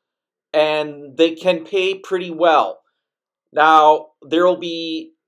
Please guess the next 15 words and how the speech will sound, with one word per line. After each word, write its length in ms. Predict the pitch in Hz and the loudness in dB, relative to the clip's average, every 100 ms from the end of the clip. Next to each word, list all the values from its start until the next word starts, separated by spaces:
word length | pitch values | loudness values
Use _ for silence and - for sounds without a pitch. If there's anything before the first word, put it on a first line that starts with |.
| _ _ | _ _
other 220 | 190 214 | 2 2
missions 540 | 190 175 - 170 156 - - _ | 0 -6 -8 -10 -12 -16 -20 _
assigned 600 | 156 - 180 170 175 170 | -8 -4 -2 -2 -4 -8
to 260 | 170 170 165 | -12 -10 -8
Johnny 380 | 160 151 165 160 | -4 -2 -4 -4
by 480 | 156 151 156 151 147 | 0 2 4 2 -2
his 560 | 135 147 151 135 - _ - | -8 -10 -8 -10 -16 _ -2
biker 400 | 170 170 170 - | 0 0 -6 -10
gang, 460 | 131 127 127 147 143 _ _ _ _ _ - | -8 -8 -10 -14 -20 _ _ _ _ _ 0
but 320 | 156 156 - _ _ | 2 2 -4 _ _
Stubbs 540 | - - 190 202 170 | -10 2 4 2 0
is 520 | 170 165 160 - - - | 0 0 -2 -8 -16 -16
usually 840 | 156 185 170 180 180 175 175 - | -14 -12 -10 -10 -10 -10 -12 -10
a 200 | 147 139 | -12 -12
quick 400 | - - 190 190 | -8 -4 -4 -6